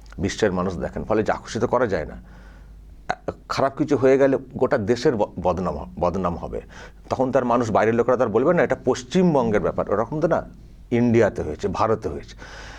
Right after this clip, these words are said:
ফলে এটা দেখতে হয়, একটা কমিটি থাকে, তারা সব থিম টিম দেখে, কি চাইছে, কি করতে চাইছে, দেখে তারা ছাড়পত্র দেয়, তারপর পুরোপুরি তৈরি হয় এবং, আহ, ডিসপ্লে করা হয়।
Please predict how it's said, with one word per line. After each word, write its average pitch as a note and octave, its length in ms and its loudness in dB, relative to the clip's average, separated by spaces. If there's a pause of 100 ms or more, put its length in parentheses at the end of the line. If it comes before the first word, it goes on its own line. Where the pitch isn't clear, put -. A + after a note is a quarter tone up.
(240)
ফলে F#3+ 260 4 (520)
এটা - 140 -4
দেখতে F3+ 380 0
হয়, - 220 -2
একটা - 220 -2
কমিটি C3 320 0
থাকে, F3+ 300 -2
তারা A2+ 220 2
সব A2+ 180 -2 (180)
থিম G2+ 220 -2
টিম G2 260 0
দেখে, F2+ 400 0 (140)
কি G#2 280 0 (360)
চাইছে, F2+ 440 -2 (300)
কি B2+ 120 0
করতে G2 320 -2
চাইছে, - 400 -2 (920)
দেখে G#2 340 0
তারা G2 360 2 (1300)
ছাড়পত্র A2+ 540 0
দেয়, E3+ 220 2 (280)
তারপর F2 320 -2 (920)
পুরোপুরি F#2 340 -2
তৈরি F2+ 300 2
হয় C3+ 160 0
এবং, D#2 460 -4
আহ, A#1 360 -6
ডিসপ্লে - 400 -6
করা - 200 -10
হয়। - 140 -16